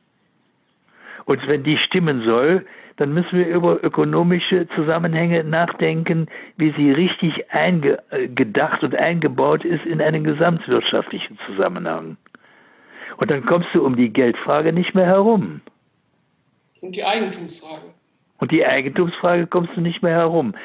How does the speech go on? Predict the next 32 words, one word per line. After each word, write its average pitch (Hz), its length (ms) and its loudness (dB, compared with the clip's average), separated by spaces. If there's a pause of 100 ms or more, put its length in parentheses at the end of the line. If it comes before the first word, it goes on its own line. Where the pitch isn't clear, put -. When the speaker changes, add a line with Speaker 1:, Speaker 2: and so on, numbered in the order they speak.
(220)
Speaker 1:
weil 151 160 2
die 147 180 2
Eigentumsfrage 170 800 0
ist 170 180 -2
ja 170 100 2
auch 165 160 0
wieder 170 220 2
eine 175 260 0 (140)
Rechtsfrage. 90 1160 -2 (420)
Nicht? 147 200 -2
Jetzt, - 160 0
jetzt 175 200 -2
sind 196 160 4
wir 170 340 0
wieder 170 260 2 (200)
beim 165 200 0
Recht. 156 420 0 (680)
Du 160 80 0
Speaker 2:
Ja. - 40 -16
Speaker 1:
kommst 208 220 0
um 196 120 4
die 175 100 2
Frage 202 380 2
nicht 175 200 0
herum. 180 460 0 (2500)
Speaker 2:
Also 190 220 -2
das 185 240 -6
Speaker 1:
Nicht? 170 140 4
Speaker 2:
Recht 160 140 2
Speaker 1:
Und - 0 -
wenn 165 160 4
Speaker 2:
ist, - 120 -20